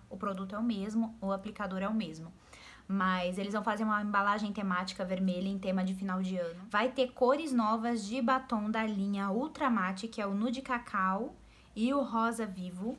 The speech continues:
O rosa vivo super me chamou a atenção, que vocês sabem que eu sou fã de batom rosa, né? Tudo que é rosa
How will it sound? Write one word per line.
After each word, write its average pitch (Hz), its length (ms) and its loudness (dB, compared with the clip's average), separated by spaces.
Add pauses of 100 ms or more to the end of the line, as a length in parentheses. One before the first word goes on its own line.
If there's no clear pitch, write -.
(160)
O 214 60 -8
rosa 185 280 0
vivo 185 220 -4
super 262 260 -4
me 262 80 0
chamou 226 220 0
a - 20 -4
atenção, 214 280 -6
que 220 80 -12
vocês 269 120 -4
sabem 233 240 0
que 240 80 -2
eu 247 60 -2
sou 277 100 -6
fã 226 200 -4
de 214 60 -4
batom 220 280 -4
rosa, 170 380 -6
né? 170 140 -10
Tudo 226 200 -8
que 277 80 -6
é 277 100 0
rosa 214 560 -2